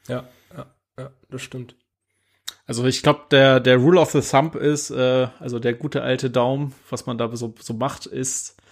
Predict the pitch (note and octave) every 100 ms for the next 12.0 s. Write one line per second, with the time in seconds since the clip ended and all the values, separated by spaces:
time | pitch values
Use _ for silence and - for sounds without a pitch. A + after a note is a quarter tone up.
0 | - - - - - _ - C3+ - C#3
1 | C3 B2+ B2+ B2 - A#2+ A#2+ A2 C3 C#3
2 | - C#3+ F3 C#3 D#3+ - C#3+ C#3+ - C3
3 | B2 A#2+ A#2 _ _ _ _ _ _ _
4 | - C3 C3+ D3 C#3 B2+ - - B2+ B2+
5 | - C#3+ C#3+ - D3 E3 - D3 - C3
6 | C3+ - C#3 D3 - C3 C3 B2 A#2 -
7 | C#3+ D3+ - D3+ D3+ - A#2+ A#2 G#2+ B2
8 | D3 C#3+ C3 B2+ - - C3+ C3+ B2 B2
9 | A#2+ - A#2 B2 B2 A#2+ - A2+ A#2 -
10 | A2+ G#2+ G#2+ - - G#2+ - G#2 A#2+ A#2
11 | A#2+ B2+ C#3 D#3+ C#3+ C3 C#3+ C3+ A#2+ B2